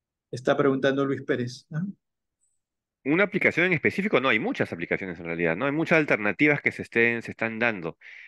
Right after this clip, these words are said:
Speaker 2: Ahí de repente, si pensamos en prevención de lavado de activos, deberíamos buscar una,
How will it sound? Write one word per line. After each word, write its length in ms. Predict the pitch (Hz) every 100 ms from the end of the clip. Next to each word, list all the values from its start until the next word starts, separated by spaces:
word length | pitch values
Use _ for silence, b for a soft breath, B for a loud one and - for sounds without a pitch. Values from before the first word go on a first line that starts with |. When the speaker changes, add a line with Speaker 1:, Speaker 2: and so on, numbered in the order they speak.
| B
Speaker 2:
Ahí 260 | 107 107 147
de 140 | 165
repente, 320 | 131 120 147 156
si 120 | 131
pensamos 460 | 113 98 135 147
en 100 | 151
prevención 380 | 123 104 98 135
de 80 | 143
lavado 220 | 117 113
de 80 | 123
activos, 340 | 113 131 143
deberíamos 320 | 120 101 117 117
buscar 360 | 95 - 117
una, 420 | 131 120 120 151